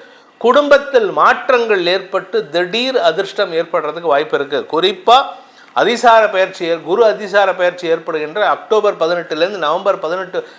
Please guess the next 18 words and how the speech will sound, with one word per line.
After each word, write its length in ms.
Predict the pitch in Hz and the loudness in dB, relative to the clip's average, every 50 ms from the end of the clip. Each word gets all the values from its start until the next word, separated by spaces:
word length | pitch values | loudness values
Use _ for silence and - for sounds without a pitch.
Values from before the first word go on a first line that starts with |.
| - - - | -12 -2 0
பதினொன்னுக்குள்ளார 800 | 165 196 214 226 208 196 180 180 180 170 175 170 165 180 233 - - - - - - - | 2 4 4 2 0 -2 -4 -6 -4 2 4 4 4 4 2 -2 -4 -14 -20 -20 -14 -6
உங்களுக்கு 680 | 156 160 190 185 165 156 143 - - - 208 131 131 131 | -6 -4 0 2 0 0 0 -2 -2 -2 -2 -2 -2 0
தன 320 | - 151 170 196 233 262 | 2 4 4 4 4 2
யோகம் 440 | 254 208 196 202 202 190 214 214 180 | 2 4 4 2 2 2 0 -4 -2
ஏற்படும். 420 | 160 160 156 160 - 151 139 127 - - _ _ _ _ _ _ _ | -2 -2 -2 -2 -6 -8 -8 -8 -12 -20 _ _ _ _ _ _ _
உங்க 300 | - 156 170 185 185 175 | -2 -2 -2 0 0 -2
குடும்பத்துல 720 | 160 - - 214 226 254 254 240 233 226 - - 220 214 | -2 0 0 2 2 2 2 2 -2 -2 0 -4 -2 -2
நல்ல 340 | 180 156 147 160 196 233 254 | -2 -2 -2 -2 0 2 2
விஷயங்கள் 460 | 240 220 - - 226 196 190 190 175 | 2 2 0 -2 -4 -2 -2 -2 -2
நடக்கிறதுக்கு 460 | 170 165 160 170 170 180 160 156 160 165 | -2 -2 -4 -4 -4 -4 -6 -6 -6 -6
வாய்ப்பு 380 | 160 147 143 147 156 - 160 | -2 0 0 0 0 -4 -6
இருக்கு. 340 | 143 143 - - 139 - - - - - - - - | -6 -6 -6 -8 -10 -10 -10 -18 -20 -20 -20 -8 -2
அதே 280 | 131 147 180 226 233 | -2 4 6 6 6
சமயம் 460 | 233 226 202 185 180 196 208 190 156 | 6 4 0 0 0 -4 -6 -6 -8
குரு 260 | 143 170 202 233 247 202 | -2 0 2 4 6 6
ஆறாம் 420 | 165 175 196 226 233 233 220 208 | 6 6 6 6 6 4 4 2
இடத்தை 280 | 202 190 180 - 170 156 - | 0 -2 0 -2 -2 -2 0
பார்க்கறதுனால 680 | 160 165 170 165 190 175 165 160 151 143 143 160 - | 0 0 0 0 -4 -6 -6 -4 -4 -2 -2 -2 -2